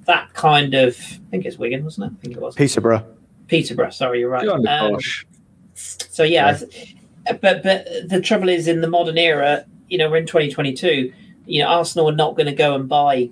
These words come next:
Speaker 1: Chris Kiwomya when he was in form at Ipswich like
Speaker 2: Mm.
Speaker 1: we did back in the day now. We're always
Speaker 3: Oh, that was just
Speaker 2: Yeah.
Speaker 3: desperation, that was.
Speaker 2: Yeah. I
Speaker 1: Yeah.
Speaker 2: don't think we're going after Ben Brereton, we'll put it that way. 'Cause
Speaker 1: Exactly,
Speaker 2: that's the,
Speaker 1: that's,
Speaker 2: there's
Speaker 1: that's
Speaker 2: plenty
Speaker 1: the
Speaker 2: of,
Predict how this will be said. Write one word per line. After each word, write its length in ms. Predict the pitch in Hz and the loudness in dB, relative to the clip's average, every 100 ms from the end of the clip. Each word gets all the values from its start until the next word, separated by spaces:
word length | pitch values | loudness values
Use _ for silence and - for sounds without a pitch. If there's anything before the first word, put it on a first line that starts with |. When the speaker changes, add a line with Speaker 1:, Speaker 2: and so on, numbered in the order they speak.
| - | -6
Speaker 1:
Chris 240 | 135 - | -10 -8
Kiwomya 440 | - 131 135 135 127 | -6 -2 0 0 -2
when 140 | 123 | 0
he 80 | 123 | 0
was 160 | 120 127 | 0 -2
in 140 | 123 | -6
form 200 | 127 123 | -2 -2
at 60 | 123 | -2
Ipswich 400 | - - 123 - | -6 -4 -4 -2
like 120 | - | -4
Speaker 2:
Mm. 40 | 92 | -2
Speaker 1:
we 80 | 95 | -2
did 160 | 123 | 0
back 200 | 117 - | 0 -2
in 80 | 123 | -4
the 60 | 123 | 0
day 180 | 123 | 2
now. 180 | 123 127 | 2 2
We're 160 | 131 139 | 0 2
always 380 | 135 135 127 - - | 2 0 -2 -6 -2
Speaker 3:
Oh, 100 | 101 | 2
that 140 | 104 101 | 2 2
was 120 | 95 | 0
just 260 | - 104 - | 0 -2 0
Speaker 2:
Yeah. 100 | 95 | 2
Speaker 3:
desperation, 680 | 101 92 95 95 - 87 87 | 2 2 4 2 2 0 0
that 120 | 87 | 0
was. 260 | 90 92 104 | 2 2 2
Speaker 2:
Yeah. 140 | 101 - - | 0 -2 -2
I 60 | |
Speaker 1:
Yeah. 40 | 135 | 2
Speaker 2:
don't 200 | 143 131 | 2 0
think 220 | 135 131 | 2 0
we're 120 | 120 120 | 2 2
going 340 | 120 117 113 | 4 4 4
after 280 | 113 104 107 | 2 0 -2
Ben 240 | 107 107 101 | -2 0 2
Brereton, 540 | 104 101 - 95 87 - | 2 2 -2 -8 -8 -8
we'll 100 | 101 | -4
put 120 | 107 | -2
it 80 | 101 | 0
that 220 | 104 101 | -2 -2
way. 260 | 98 98 - - | -4 -4 -4 0
'Cause 80 | |
Speaker 1:
Exactly, 260 | 127 160 - | 0 2 0
Speaker 2:
that's 260 | 147 - 160 | 0 0 0
the, 100 | 147 | 0
Speaker 1:
that's, 440 | - - - 175 | -2 -8 -8 -4
Speaker 2:
there's 180 | 139 123 | 0 0
Speaker 1:
that's 20 | |
Speaker 2:
plenty 580 | - 151 147 - 127 123 | 0 -2 0 0 2 2
Speaker 1:
the 60 | 117 | 2
Speaker 2:
of, 400 | 113 107 - | 0 -4 -16